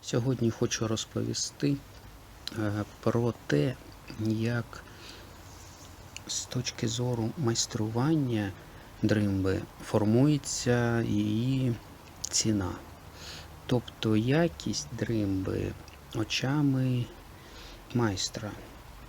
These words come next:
Е, отакий я намалював графік. Це якби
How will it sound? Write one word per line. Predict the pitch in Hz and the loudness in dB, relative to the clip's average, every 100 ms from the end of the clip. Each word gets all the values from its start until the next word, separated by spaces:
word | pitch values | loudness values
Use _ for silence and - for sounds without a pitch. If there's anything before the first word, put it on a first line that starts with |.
| - - - - - - - - - - - - | -16 -18 -18 -18 -18 -18 -18 -20 -20 -20 -14 -2
Е, | 120 120 120 117 | 0 2 2 0
отакий | 135 123 131 - 160 143 135 - - | 0 0 -2 -2 0 2 0 -4 -8
я | 120 120 120 | -4 0 4
намалював | 117 113 113 117 117 110 | 4 4 4 2 2 2
графік. | 117 156 170 - - - - - - - - - - - - - - - - - - - - - - - - - - - - | 2 2 2 -2 -8 -12 -16 -20 -20 -20 -20 -20 -20 -16 -14 -14 -16 -18 -20 -20 -20 -20 -20 -18 -18 -18 -18 -20 -20 -18 -8
Це | - 113 | -4 0
якби | 113 117 110 | 0 0 0